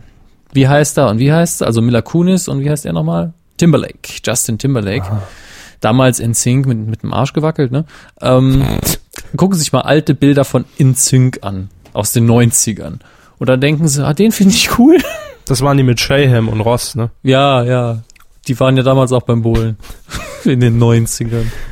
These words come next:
Speaker 1: Ja. Leck mich am Arsch.
Speaker 2: <laughs> Hätten wir das auch mal untergebracht.
Speaker 1: In dieser Woche lauf-, läuft eigentlich nur, laufen zwei interessante Filme an, würde ich sagen. Ein amerikanischer Blockbuster, also der soll,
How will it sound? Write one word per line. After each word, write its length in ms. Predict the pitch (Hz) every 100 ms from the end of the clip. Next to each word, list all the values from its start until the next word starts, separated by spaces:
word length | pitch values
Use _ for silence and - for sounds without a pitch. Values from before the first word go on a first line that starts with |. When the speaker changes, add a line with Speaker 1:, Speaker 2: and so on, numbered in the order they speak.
| - - -
Speaker 1:
Ja. 80 | - - - - - - -
Leck 100 | - -
mich 160 | -
am 60 | - - -
Arsch. 380 | - - - - _ - - - - - - -
Speaker 2:
<laughs> 0 |
Hätten 440 | - 160 165 156
wir 80 | 156 143
das 140 | 151
auch 220 | 160 147
mal 80 | 185 143
untergebracht. 520 | 139 123 120 - - - - - 185 - _
Speaker 1:
In 160 | 147 143
dieser 300 | 143 139 120
Woche 280 | 135 143 143
lauf-, 640 | 110 - - 139 - -
läuft 320 | 98 120 139 123
eigentlich 280 | 131 131
nur, 380 | 127 120 120 120 - -
laufen 380 | 147 262 262 196
zwei 240 | - 127
interessante 420 | 120 107 - 98 107
Filme 260 | - -
an, 60 | -
würde 140 | - -
ich 80 |
sagen. 280 | 98 95 135 - - - - - _ _ - _ _ _
Ein 260 | 123 127 147
amerikanischer 920 | 139 131 127 127 135 127 123 117 117 - _ _ _ - _ _ _
Blockbuster, 580 | 127 127 143 160 156 139
also 100 | 131
der 80 | 127
soll, 380 | 127 123 120